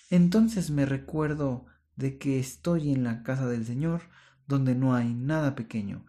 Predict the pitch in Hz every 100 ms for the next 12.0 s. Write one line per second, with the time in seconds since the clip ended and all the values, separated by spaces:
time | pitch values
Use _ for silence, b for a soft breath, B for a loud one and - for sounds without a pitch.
0 | b b b 123 135 139 131 127 123 131
1 | 123 113 - _ B B B _ _ _
2 | - 131 123 117 123 - 160 160 151 131
3 | - - 131 131 156 160 143 127 127 131
4 | 123 131 131 220 226 226 233 233 B B
5 | B _ - 233 220 180 156 151 143 139
6 | 156 147 139 131 147 139 139 139 190 190
7 | 185 185 B B B B B - 131 156
8 | 190 202 202 202 202 - _ _ 139 139
9 | 139 127 120 123 139 151 156 - _ -
10 | 131 127 120 117 117 135 156 156 151 131
11 | 120 113 123 156 160 - - 147 147